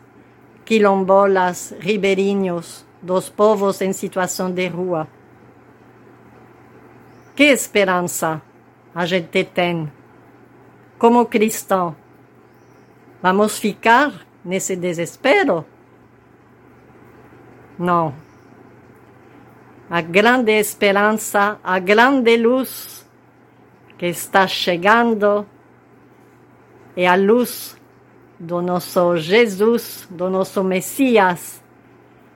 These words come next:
que veio para nos libertar das opressões. Veio para nos ajudar a nos comprometer mais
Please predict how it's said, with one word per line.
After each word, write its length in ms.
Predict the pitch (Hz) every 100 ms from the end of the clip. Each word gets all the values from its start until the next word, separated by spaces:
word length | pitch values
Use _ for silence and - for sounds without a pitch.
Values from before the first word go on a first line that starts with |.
| _
que 180 | - 196
veio 680 | 180 180 214 214 202 175 151 - _ _ _ _ - _ _ _ _ _ _ - - - - -
para 260 | 214 190 190
nos 320 | 190 190 -
libertar 840 | 208 208 208 208 - 214 208 196 180
das 280 | 185 185
opressões. 1040 | 196 175 185 180 - 190 190 175 160 - - - - - - - - - _ _ - - -
Veio 400 | 175 233 240 240
para 320 | 240 220 214
nos 320 | 214 247 277
ajudar 600 | 320 277 240 202 202 196 220
a 100 | 208
nos 240 | 202 208 -
comprometer 880 | 233 254 277 269 277 269 226 208
mais 580 | 185 185 190 - - -